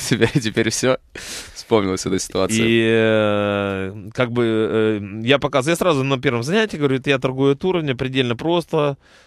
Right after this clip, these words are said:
Speaker 2: а, спокойненько будете торговать, да, никаких там чудес нету». И мне человек подходит, говорит: «Вы знаете, там, Александр, я вот так-то, так-то торгую,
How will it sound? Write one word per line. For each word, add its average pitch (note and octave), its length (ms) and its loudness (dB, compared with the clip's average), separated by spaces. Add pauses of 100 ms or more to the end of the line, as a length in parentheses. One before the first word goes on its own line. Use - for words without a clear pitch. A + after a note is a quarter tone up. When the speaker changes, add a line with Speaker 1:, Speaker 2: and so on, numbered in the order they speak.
(140)
Speaker 2:
а, G2 1040 0
спокойненько C3 600 -2
будете B2 280 -2
торговать, D#3 580 0
да, D#3 220 2
никаких C#3 420 -4
там A#2+ 220 -4
чудес C#3 420 0
нету». F3 460 -4 (1000)
И C#3+ 80 -4
мне G#3+ 160 2
человек G#3 260 4
подходит, F#3 420 0
говорит: D3 220 4
«Вы C#3 100 2
знаете, E3 380 4
там, B2 220 -2
Александр, A2 540 0
я D3+ 220 4
вот C#3 140 0
так-то, C#3+ 300 0
так-то B2+ 300 -2
торгую, C3+ 680 -2